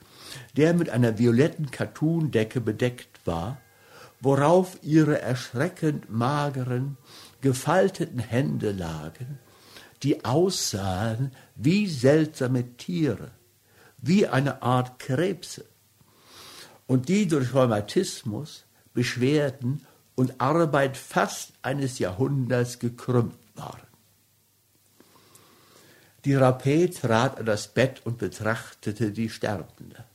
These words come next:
Sie fühlte ihr den Puls, betastete ihr die Brust, horchte auf den Atem und fragte sie aus, um sie sprechen zu hören. Dann betrachtete sie sie noch eine Weile und ging,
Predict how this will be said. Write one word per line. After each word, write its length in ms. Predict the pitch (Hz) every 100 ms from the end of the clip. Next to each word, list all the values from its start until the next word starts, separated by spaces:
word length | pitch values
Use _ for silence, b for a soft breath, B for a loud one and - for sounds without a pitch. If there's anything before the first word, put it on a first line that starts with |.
| _ _ _ _ _ b b b
Sie 160 | -
fühlte 400 | 139 214 214 220
ihr 120 | 170 110
den 280 | 110 104
Puls, 560 | - 151 151 156 - - _ b b b -
betastete 720 | 101 - 160 - - 160 151
ihr 220 | - 113
die 120 | 104
Brust, 500 | 87 110 139 - - _ b b b b -
horchte 560 | 131 170 180 - - -
auf 100 | 104
den 200 | 107 - -
Atem 640 | 104 92 107 - 110 139 b b b b
und 160 | 143 156
fragte 560 | - 123 117 123 -
sie 340 | 110 110 - -
aus, 520 | 92 113 156 - - b b b b
um 160 | 147 156
sie 140 | 160
sprechen 540 | - - 165 180 110
zu 220 | 98 85 85
hören. 260 | - - - _ _ _ _ _ _ _ _ _ _ b b b b b b b b
Dann 320 | 139 165 220 170
betrachtete 960 | 135 - 117 151 - - 185 175 170
sie 200 | 151 156
sie 260 | 135 156 151
noch 260 | 151 127
eine 300 | - 120 110
Weile 420 | 95 107 113 113 90
und 260 | 104 101
ging, 280 | 120 127 135